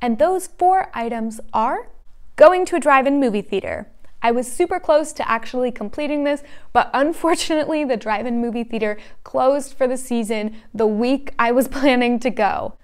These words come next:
The second thing is fry an egg on the sidewalk. I didn't end up completing this because the hottest time of the year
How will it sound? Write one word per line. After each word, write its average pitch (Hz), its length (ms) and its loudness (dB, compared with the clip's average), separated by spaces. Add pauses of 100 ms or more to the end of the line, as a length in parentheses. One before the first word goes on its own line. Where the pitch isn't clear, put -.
(100)
The - 100 -12
second 349 260 4
thing 359 240 2
is 226 380 0
fry 226 240 0
an 220 120 0
egg 214 320 -2
on 202 140 -4
the 196 80 -8
sidewalk. 302 680 4 (220)
I 202 200 -2
didn't 262 320 0
end 240 180 0
up 220 140 -2
completing 339 480 -4
this 339 200 -4
because 220 500 -2
the 220 300 -4 (160)
hottest 330 360 -2
time 254 220 -4
of 214 80 -4
the - 80 -10
year 254 280 0